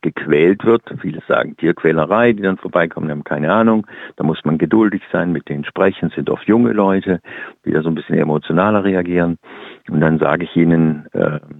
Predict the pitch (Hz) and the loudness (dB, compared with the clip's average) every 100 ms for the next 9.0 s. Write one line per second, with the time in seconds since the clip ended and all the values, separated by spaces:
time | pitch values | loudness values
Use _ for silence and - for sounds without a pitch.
0 | _ _ _ 78 - 76 80 80 - 73 | _ _ _ -4 -4 -2 0 0 -2 -4
1 | 76 80 - 80 76 82 82 85 76 117 | -2 -2 -2 -2 0 2 2 2 2 2
2 | 123 110 95 82 78 82 82 - - - | 2 0 0 2 2 0 -2 -10 -18 -20
3 | - - 82 78 85 - 76 73 80 80 | -18 -6 -2 0 0 0 -2 0 2 4
4 | 90 92 - - - - _ 78 76 76 | 4 0 -10 -20 -20 -20 _ -2 2 2
5 | 76 76 _ _ - 80 - - 73 76 | 2 -2 _ _ -4 -2 -2 -6 -4 -4
6 | - 73 73 71 73 80 95 73 - - | -2 -2 0 -2 0 2 4 2 -2 -14
7 | - - - - 78 - - 87 87 - | -18 -12 -4 -4 -2 -4 -2 0 0 2
8 | 85 76 78 - 87 90 - - 90 - | 0 0 -2 0 2 2 0 2 2 0